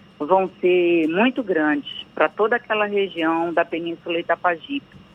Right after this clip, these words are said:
E é isso que a gente deseja, eu tenho certeza que esse era o, o grande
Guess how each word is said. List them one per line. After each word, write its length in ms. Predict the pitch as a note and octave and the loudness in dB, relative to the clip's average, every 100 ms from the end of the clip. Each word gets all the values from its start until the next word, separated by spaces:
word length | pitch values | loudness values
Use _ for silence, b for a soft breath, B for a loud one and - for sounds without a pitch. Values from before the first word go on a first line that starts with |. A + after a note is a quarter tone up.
| - - - | -20 -20 0
E 80 | A3+ | 2
é 100 | G#3+ | 2
isso 220 | A3 - | -2 -6
que 100 | A3+ | -6
a 80 | G#3 | -6
gente 340 | G#3 G3+ - | -8 -14 -8
deseja, 600 | F#3 F#3+ E3 E3+ F3+ F#3 | -4 -2 -2 -2 -2 -2
eu 60 | G3 | -4
tenho 200 | F#3+ F#3 - | -4 -6 -8
certeza 440 | F3 F3+ F3 F3+ | -4 -2 -2 -4
que 180 | F3 F3 | -2 -2
esse 200 | F3+ G3 | 0 0
era 140 | F3+ | -2
o, 300 | E3+ D#3+ D3 - - - - | -2 -2 -6 -10 -20 -20 -10
o 80 | D#3 | -6
grande 1400 | D3+ F3 G3 A3 G#3 F#3+ F#3 E3+ D#3+ D3 C#3 - - - | 0 2 2 0 -4 -2 0 2 2 2 0 -4 -8 -10